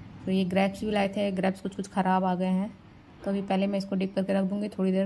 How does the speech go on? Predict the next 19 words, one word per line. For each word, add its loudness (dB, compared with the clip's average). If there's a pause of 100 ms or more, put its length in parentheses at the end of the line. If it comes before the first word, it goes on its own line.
पन्द्रह 2
बीस -4
मिनट 2
fridge 0
में, 2
ठंडा 2
भी 2
हो 4
जाएगा, 2
तो -8
ठंडा 0
ठंडा 4
आम 2
खाने 2
में 4
अच्छा -2
भी 2
लगता -2
है। 0